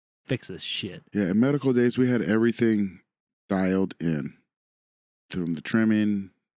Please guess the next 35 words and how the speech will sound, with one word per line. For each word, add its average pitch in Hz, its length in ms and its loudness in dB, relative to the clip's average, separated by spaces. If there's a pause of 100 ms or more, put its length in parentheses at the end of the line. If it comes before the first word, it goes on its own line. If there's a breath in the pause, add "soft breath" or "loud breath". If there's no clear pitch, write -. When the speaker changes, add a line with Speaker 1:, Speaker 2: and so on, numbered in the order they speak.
(160)
Speaker 2:
to 92 120 -8
the 78 180 -8
curing, 98 640 0 (760)
you 90 120 -2
know, 87 120 -2
everything 107 480 2
had 110 140 0
to 113 60 2
be 113 100 4
done 123 200 0
a 107 60 0
certain 113 320 0
way. 117 260 -2 (280)
And 113 180 4
when 120 120 2
I 127 40 2
say 120 180 2
dialed 107 320 2
in, 104 140 4
I 104 80 2
don't 98 160 2
mean, 95 140 2
like, 90 140 0
we 98 140 2
were 92 80 2
doing 95 220 2
it 82 100 -4
perfectly. 78 480 -2 (360 loud breath)
I 101 100 0
mean, 95 240 4
we 98 120 4
just 92 200 0
had 95 160 -2
everything. 90 640 0 (640)
So, 87 600 0